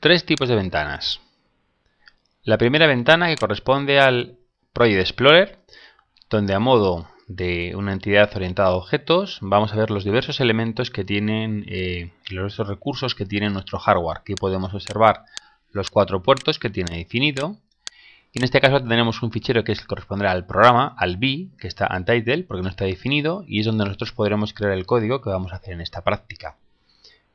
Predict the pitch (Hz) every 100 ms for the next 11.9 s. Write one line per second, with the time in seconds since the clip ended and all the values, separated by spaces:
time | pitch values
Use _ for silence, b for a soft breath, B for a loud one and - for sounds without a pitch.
0 | - _ _ _ _ - _ _ _ 98
1 | 92 90 - - 98 107 113 90 85 90
2 | 85 87 92 - 101 98 104 101 92 90
3 | 92 - 110 90 - - _ _ 104 -
4 | - 90 87 92 90 90 90 90 - 101
5 | 85 - 82 82 - - 95 107 127 -
6 | - - 78 80 104 - - 127 B B
7 | B B _ 202 180 117 104 120 104 87
8 | 85 95 92 98 - - 107 113 120 -
9 | 85 85 90 95 101 90 - 95 87 110
10 | 123 151 _ - 85 80 - - - 78
11 | - - 98 - 98 113 110 -